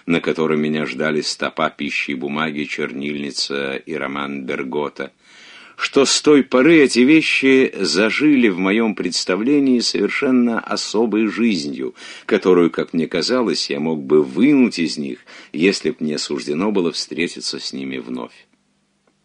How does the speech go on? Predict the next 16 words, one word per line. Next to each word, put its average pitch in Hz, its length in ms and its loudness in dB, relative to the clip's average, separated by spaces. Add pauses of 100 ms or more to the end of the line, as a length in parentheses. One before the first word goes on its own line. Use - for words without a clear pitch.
(760)
Мне 107 320 6
весело 107 340 4
было 85 240 4
думать 82 540 -2 (340)
о 92 80 -4
казарме 73 720 -2 (240)
с - 140 -2
вертящимся 71 800 -4
флюгером. 64 580 -8 (880)
Водолаз 123 600 4
дышит 104 380 2
в - 120 -20
трубку, - 420 2
выходящую 82 680 0
на 82 100 0
поверхность. 92 800 -2